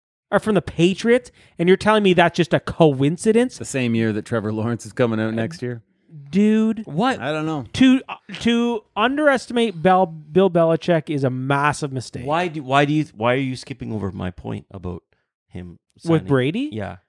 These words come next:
Speaker 1: Oh, that's a huge
Speaker 2: I think
Speaker 1: point,
Speaker 2: it's
Speaker 1: too.
Speaker 2: valid.
Speaker 1: That's all part of it.
Speaker 3: So
Speaker 1: It's
Speaker 3: he
Speaker 1: all
Speaker 3: doesn't
Speaker 1: part
Speaker 3: want,
Speaker 1: of his
Speaker 3: he,
Speaker 1: master
Speaker 3: he doesn't
Speaker 1: plan.
Speaker 3: wanna see him until the Super Bowl.
Speaker 1: Exactly.
Speaker 3: He's saying, "I don't want,"
Speaker 1: I don't
Speaker 3: he
Speaker 1: think Belichick thinks he's making the Super Bowl. I don't think Belichick cares. And that's also why he,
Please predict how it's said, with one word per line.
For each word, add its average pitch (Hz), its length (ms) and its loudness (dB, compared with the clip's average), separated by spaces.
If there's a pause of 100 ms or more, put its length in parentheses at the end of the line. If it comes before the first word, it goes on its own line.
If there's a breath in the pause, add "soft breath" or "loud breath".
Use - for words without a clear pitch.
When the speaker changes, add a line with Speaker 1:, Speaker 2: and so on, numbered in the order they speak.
Speaker 1:
Oh, 208 120 0
that's 185 220 -4
a 226 40 -4
huge 220 220 -2
Speaker 2:
I 123 40 -4
think 131 100 -4
Speaker 1:
point, 214 120 0
Speaker 2:
it's - 60 -14
Speaker 1:
too. 277 60 -2
Speaker 2:
valid. 240 120 -2
Speaker 1:
That's 190 180 2
all 214 140 4
part 285 260 0
of 262 80 -4
it. 117 180 -4 (360)
Speaker 3:
So - 160 0
Speaker 1:
It's 180 100 4
Speaker 3:
he 220 60 2
Speaker 1:
all 330 80 8
Speaker 3:
doesn't 339 140 4
Speaker 1:
part 330 140 6
Speaker 3:
want, 320 80 2
Speaker 1:
of 320 60 -2
his 311 80 -2
Speaker 3:
he, 311 40 -4
Speaker 1:
master 311 300 -2
Speaker 3:
he - 80 -2
doesn't 240 180 4
Speaker 1:
plan. 208 120 2
Speaker 3:
wanna 202 160 -2
see 214 240 -10
him 165 240 -4 (200)
until 151 200 -6
the 147 100 -4
Super 175 280 -8
Bowl. 90 260 -14 (420)
Speaker 1:
Exactly. 349 680 2
Speaker 3:
He's 156 220 -4
saying, 185 240 0
"I 143 120 2
don't 208 120 0
want," 180 240 -6
Speaker 1:
I 359 80 2
don't 508 180 6
Speaker 3:
he - 20 -4
Speaker 1:
think 294 220 4
Belichick 277 400 4
thinks 285 220 -4
he's 302 140 -8
making 339 300 -2
the 285 60 -2
Super 196 300 -6
Bowl. 113 340 -10 (540)
I 302 80 6
don't 349 140 4
think 330 180 2
Belichick 254 380 2
cares. 277 640 -6 (280 soft breath)
And 254 120 -2
that's 277 160 2
also 285 360 2
why 220 220 4
he, 220 240 -2